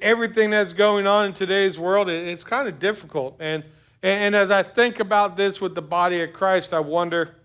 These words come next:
how well are we filling the roles that God wants us to fill? Are we as individuals doing what God called us to do?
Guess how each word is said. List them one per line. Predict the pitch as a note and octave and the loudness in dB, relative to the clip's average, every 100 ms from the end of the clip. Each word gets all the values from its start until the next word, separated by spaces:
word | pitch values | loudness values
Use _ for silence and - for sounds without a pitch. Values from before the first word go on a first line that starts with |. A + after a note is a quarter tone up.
| _ _ _ _ _ _ _ | _ _ _ _ _ _ _
how | - C#4+ | -6 -2
well | E4+ E4+ D#4 D4 | 0 2 2 2
are | G#3 | 0
we | E3 F3+ A#3 A#3+ | -2 -6 -4 -6
filling | - - - B3+ A3+ F#3 F3 F3 _ _ _ _ _ _ _ _ _ _ - | -10 -14 2 4 4 2 -2 -6 _ _ _ _ _ _ _ _ _ _ -4
the | F3 | -4
roles | D3 F3 G3+ F#3 E3 | 0 0 2 2 0
that | E3+ D3 | -4 -4
God | E3+ E3 E3+ | -4 -4 -4
wants | D#3+ D#3+ - | -6 -8 -10
us | D3+ | -16
to | - D3+ | -16 -20
fill? | - F3 G2 _ _ _ _ _ _ _ _ _ _ _ _ _ _ _ _ _ _ _ _ - | -12 -12 -12 _ _ _ _ _ _ _ _ _ _ _ _ _ _ _ _ _ _ _ _ -6
Are | E3 | -4
we | D#3 D#3 G#3+ B3+ | -2 -2 -2 -2
as | B3+ G3 | -4 -8
individuals | - A3+ A3 G3 E3 G3 F#3+ D#3 D#3 D3 D3 C#3 - _ _ _ _ _ _ _ _ _ _ _ _ A#2+ | -8 -4 -4 -4 0 2 2 0 -2 -2 -4 -10 -20 _ _ _ _ _ _ _ _ _ _ _ _ -10
doing | F3 F#3+ F#3 | -4 -4 -2
what | E3+ C#3 | -6 -6
God | D#3+ D3+ - | -8 -8 -8
called | D3+ C#3+ | -8 -8
us | C3+ - | -10 -16
to | - | -20
do? | B2 | -20